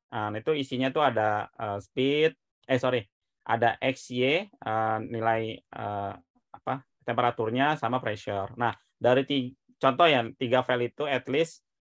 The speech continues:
eh, di concat, concat ya, di Py-, di, apa namanya, Python-nya atau di programnya, baru nanti di proses A I, nanti outputnya itu image. Nah, image dari prediksi. Kurang lebih seperti itu, Mas Ivan,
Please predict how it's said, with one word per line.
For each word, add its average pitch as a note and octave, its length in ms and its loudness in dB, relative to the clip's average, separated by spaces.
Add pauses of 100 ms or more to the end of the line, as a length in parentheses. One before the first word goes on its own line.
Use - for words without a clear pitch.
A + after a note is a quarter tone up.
(120)
eh, A#2+ 400 4
di A#2+ 400 -2
concat, B2+ 400 -2 (240)
concat B2+ 400 0
ya, A2+ 140 -4 (100)
di A2+ 560 -2
Py-, A#2 320 -2
di, A2+ 560 -6
apa - 320 -8
namanya, B2+ 240 -2
Python-nya A#2 480 0
atau A2 160 -2
di G#2 400 -6 (160)
programnya, A2 480 -2
baru A2+ 240 2
nanti C3 400 0 (480)
di A#2 80 -8
proses A#2 320 -4
A A#2 320 0
I, E3 80 -8 (240)
nanti A2+ 240 -2
outputnya D3 480 0
itu F3 80 -2
image. C3+ 640 -2 (260)
Nah, G#2 160 -6 (160)
image C3 320 -2
dari A#2 160 0
prediksi. G#2 560 -6 (160)
Kurang B2 240 0
lebih D#3 80 -2
seperti C#3+ 240 -4
itu, B2 60 2 (180)
Mas A2+ 320 -2
Ivan, A2+ 240 -4